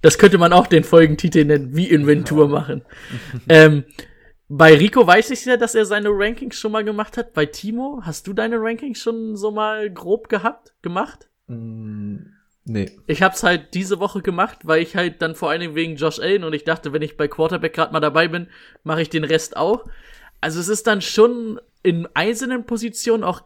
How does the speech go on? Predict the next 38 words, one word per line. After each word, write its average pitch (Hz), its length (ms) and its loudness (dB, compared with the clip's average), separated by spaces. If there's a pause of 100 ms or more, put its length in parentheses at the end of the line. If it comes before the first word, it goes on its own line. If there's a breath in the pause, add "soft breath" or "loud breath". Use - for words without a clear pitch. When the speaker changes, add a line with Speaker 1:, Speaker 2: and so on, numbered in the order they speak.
Speaker 1:
echt - 340 -6
schwierig, 175 680 -4
ne? 160 280 -4 (540)
Speaker 2:
Mhm. 120 460 -14 (320)
Speaker 1:
So, 160 200 -2
ich 170 120 4
Speaker 2:
Und 120 80 -6
das 165 140 -8
ist - 80 -16
dann 185 200 -10
cool, 208 140 -2
dass 135 180 -4
wir 127 80 -6
da 127 120 -2
dann 143 140 -6
mal 147 100 -6
so 139 120 -10
ein - 20 -8
bisschen 143 220 -8
diskutieren 131 500 -12
können 92 260 -10
wieder. 92 240 -8 (1700)
Speaker 3:
Genau. 98 380 -12 (300)
Speaker 1:
Genau. 127 380 -4 (720 soft breath)
Speaker 3:
Damit 123 260 2
verabschieden 117 400 -4
wir 104 80 -4
uns 101 140 -6
für 90 240 -8
heute. 98 460 -4 (600 loud breath)
Speaker 1:
Und 123 200 -8
die 123 100 -2
Inventur 120 500 -2
ist 110 100 -4
vorbei. 117 460 -4 (760 loud breath)
Speaker 3:
Inventur 101 560 -4
ist 95 140 -4
abgeschlossen. 104 880 -4